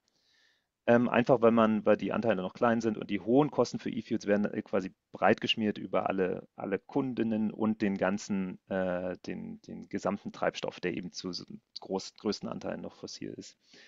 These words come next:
Äh, und dann, ja, langfristig, ja, da kann man mal ein Gedankenexperiment machen. Also es ist, es gibt da einige Unsicherheit, wie, wie teuer E-Fuels langfristig sind. Es gibt auch jetzt noch keine E-Fuel-Preise, die ganz kurzfristigen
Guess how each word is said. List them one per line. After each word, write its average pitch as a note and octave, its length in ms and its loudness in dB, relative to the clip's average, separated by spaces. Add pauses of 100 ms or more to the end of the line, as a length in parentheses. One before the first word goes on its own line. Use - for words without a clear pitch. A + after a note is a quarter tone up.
(360)
Äh, A2+ 200 6
und A#2 140 4
dann, A2+ 240 4
ja, G#2+ 180 4
langfristig, - 840 0 (840)
ja, G2+ 160 0
da B2 120 8
kann C#3 100 0
man C3 140 4
mal A2+ 80 6
ein B2 60 4
Gedankenexperiment A#2+ 920 2
machen. A#2+ 280 -2 (140)
Also A#2 220 2
es - 180 -2
ist, D3 140 -4
es - 80 -14
gibt - 160 0
da C#3+ 100 8
einige C3+ 300 4
Unsicherheit, B2+ 640 2
wie, A#2+ 120 -8 (240)
wie A#2+ 280 -10
teuer B2+ 420 8
E-Fuels - 400 -4
langfristig G2 480 -2
sind. - 380 -16
Es - 140 -12
gibt - 140 -4
auch - 200 2
jetzt G2+ 400 4
noch G#2 120 2
keine A2 220 4
E-Fuel-Preise, A2+ 1080 2
die G2+ 180 -4
ganz A#2 240 2
kurzfristigen A#2 640 0